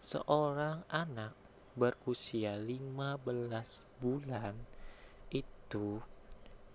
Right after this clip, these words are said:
diperkosa sama kakek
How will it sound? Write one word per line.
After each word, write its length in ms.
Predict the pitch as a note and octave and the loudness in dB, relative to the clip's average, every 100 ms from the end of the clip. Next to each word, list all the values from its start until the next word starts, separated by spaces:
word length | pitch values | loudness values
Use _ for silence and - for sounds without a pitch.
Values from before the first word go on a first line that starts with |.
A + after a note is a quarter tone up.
| B2+ | -4
diperkosa 1120 | A#2+ - B2 - A2 G#2+ - - G#2 B2 B2+ | -4 -2 -4 -4 -10 -10 -8 -4 0 0 -2
sama 1000 | - G#2+ G2+ G2+ G2+ G2+ G2+ G2+ A#2 D#3+ - - - - - - - - - - - - | -4 0 0 -2 -6 -2 0 4 4 4 0 -14 -16 -18 -16 -16 -16 -16 -16 -16 -16 -2
kakek 400 | B2 - C3+ | -2 4 4